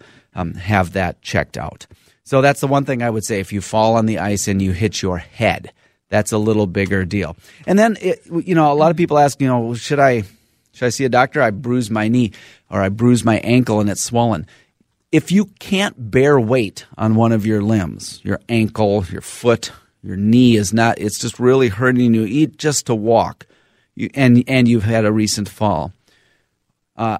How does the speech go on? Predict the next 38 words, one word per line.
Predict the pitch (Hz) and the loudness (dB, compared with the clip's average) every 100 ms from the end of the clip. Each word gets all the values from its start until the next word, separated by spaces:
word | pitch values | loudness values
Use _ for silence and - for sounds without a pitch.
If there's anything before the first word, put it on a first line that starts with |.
| - | -6
that, | 139 131 | -4 0
that's | 139 127 | 0 0
when | 127 113 | -2 -2
I | |
would | 101 95 | -4 -4
go | 101 | -6
be | 92 90 | -6 -8
seen, | - 95 87 - _ _ _ _ _ _ 120 | -6 -8 -8 -14 _ _ _ _ _ _ -6
because | 120 120 | -2 0
that | 120 131 - | 2 0 0
could | 147 131 | 0 0
be | 117 107 - | 0 -2 -4
a, | 110 | -4
a, | 101 90 87 - 98 - | -4 -6 -10 -8 -6 -4
a | 98 | -2
minor | 95 101 98 92 | 0 2 2 -2
fracture | - 92 92 - 98 | 0 0 0 -4 -6
in | 92 | -6
there. | 87 87 - | -8 -10 -4
I | 113 | 0
had | 113 117 | 2 0
a | 110 | -2
couple | - 123 - 117 | -2 -4 -2 -4
of | 92 | -2
those, | 98 98 95 | -4 -4 -6
like | 76 95 95 | -6 -6 -2
I | 98 | -4
was | 98 | -2
saying | 101 92 | -2 -2
at | 87 | -2
the | |
top | 101 92 87 | -2 -2 0
of | |
the | 92 | -2
hour. | 92 95 92 - - _ | 0 -2 -4 -12 -20 _
I | 104 | -2
was, | 101 101 95 | 0 0 -2
uh, | 101 | -2